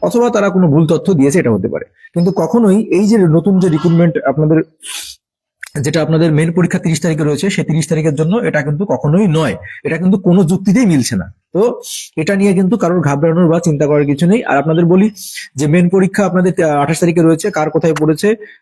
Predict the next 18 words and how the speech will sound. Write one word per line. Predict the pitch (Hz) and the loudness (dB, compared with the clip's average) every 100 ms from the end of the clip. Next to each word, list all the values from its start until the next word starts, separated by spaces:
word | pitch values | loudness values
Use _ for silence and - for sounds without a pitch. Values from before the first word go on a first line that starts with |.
| - | -6
সেটা | 156 | -2
অবশ্যই | 180 190 | 0 0
কমেন্ট | 160 156 156 | 0 0 0
বক্সে | - | -2
আপনাদের | 147 156 | -2 0
ইচ্ছে | 147 - | 0 -2
জানাতে | 143 143 | -2 -2
পারেন, | 143 156 | -2 0
আহ, | 220 - - - - - 135 131 131 | -2 -4 -20 -20 -16 -6 0 0 0
কার | 143 | -2
কোথায় | 147 156 139 | -2 -2 0
পড়লো, | 147 151 202 - | 2 2 0 -2
আহ, | 180 151 95 - - - - | -2 -2 -2 -8 -12 -12 -10
সেটা | 156 151 | -4 0
অবশ্যই | 147 - 156 151 | 0 2 2 2
ইচ্ছা | 139 - | 0 0
হলে | 156 147 | 0 0
জানাবেন। | 139 143 202 | 0 0 0